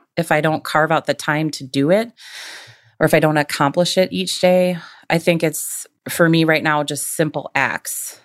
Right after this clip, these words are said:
right? Like the meditation I just shared with all of you. So one of my favorite psychologists, Doctor Nicole LePera, the dot holistic dot psychologist,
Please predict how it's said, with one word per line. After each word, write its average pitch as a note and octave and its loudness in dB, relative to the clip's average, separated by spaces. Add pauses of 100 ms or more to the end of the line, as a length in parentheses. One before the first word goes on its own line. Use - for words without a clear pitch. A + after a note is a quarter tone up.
(360)
right? D3 0
Like D3 0
the C#3+ 2
meditation C#3+ -2
I C3 -2
just C3+ -6
shared C#3 -2 (1300)
with C#3+ -2
all D3 4
of C#3+ 0
you. D3+ -6 (1120)
So G3+ 4
one F#3+ 0
of C4+ 2
my F#3 0 (300)
favorite F#3+ 2
psychologists, C3 -6 (100)
Doctor D3+ -2
Nicole D3+ -2
LePera, D3 -2 (320)
the E3+ 2
dot D#3 0
holistic D#3+ -2
dot D3 -2
psychologist, - -4